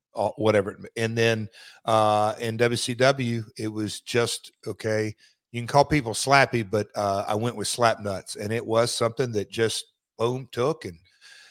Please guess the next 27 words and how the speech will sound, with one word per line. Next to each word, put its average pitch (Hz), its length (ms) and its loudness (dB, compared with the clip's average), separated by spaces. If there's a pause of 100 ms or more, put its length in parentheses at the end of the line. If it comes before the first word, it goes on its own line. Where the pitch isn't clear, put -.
(140)
standards 143 480 4
and 123 160 -4
practices 156 840 2
at 110 240 0
W 127 220 2
C 143 180 -4
W 139 300 2
called 131 320 4
me 123 180 -2
in 147 200 0
and 117 100 -8
said, 107 180 -6
"Hey, 131 140 -2
man, 120 400 -4 (200)
can 113 160 -6
you 202 200 -4
give 135 260 0
us 127 200 -2
the 104 100 -10
definition 107 720 -6
of 92 100 -14
Slapnuts? 107 580 -4
We're 120 160 -4
not 170 240 -4
sure 120 460 -2 (400)
that 117 180 0
should - 260 -2